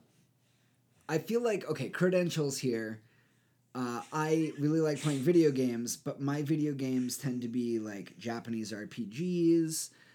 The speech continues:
uh, turn-based grid strategies, um, you know, some, some side-scrolling indies, and then,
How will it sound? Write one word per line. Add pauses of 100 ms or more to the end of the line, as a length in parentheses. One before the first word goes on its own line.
(240)
uh, (160)
turn-based
grid
strategies, (480)
um, (540)
you
know,
some,
some
side-scrolling
indies, (520)
and
then,